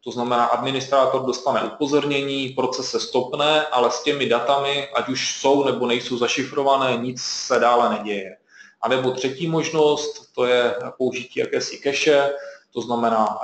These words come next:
vygeneruje se upozornění, zastaví se proces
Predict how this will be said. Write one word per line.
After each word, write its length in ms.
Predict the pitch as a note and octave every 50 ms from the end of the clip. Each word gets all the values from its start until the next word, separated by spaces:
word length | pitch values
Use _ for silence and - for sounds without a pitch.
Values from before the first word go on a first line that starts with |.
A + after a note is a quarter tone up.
| A#2 A2+
vygeneruje 560 | A#2+ B2+ C#3 C3+ C3+ B2+ B2 B2 A#2 A2+ A2+
se 160 | A2+ - -
upozornění, 800 | - B2+ - - D#3 D3+ D#3 D3+ D3+ D3+ D3 D3 C#3+ C#3 C3 B2
zastaví 420 | B2+ A2+ - - B2+ B2 B2 A#2+
se 200 | - - F#2+ - -
proces 720 | A#2 A#2+ A#2+ - - D#3 D3+ D#3 D#3+ - - - - -